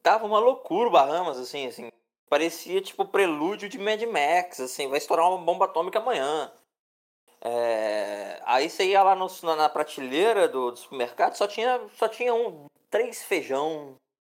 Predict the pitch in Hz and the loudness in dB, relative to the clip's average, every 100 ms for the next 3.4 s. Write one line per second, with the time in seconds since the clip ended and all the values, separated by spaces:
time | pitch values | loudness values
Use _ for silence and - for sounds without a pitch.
0 | _ _ _ _ _ _ _ _ _ _ | _ _ _ _ _ _ _ _ _ _
1 | 156 - 175 160 131 117 170 175 - 156 | -10 -4 0 0 2 4 4 2 -6 -10
2 | 147 165 165 165 - 151 120 113 160 175 | -6 -2 0 0 -2 -2 -4 -6 -6 -8
3 | - 123 117 | -12 -14 -16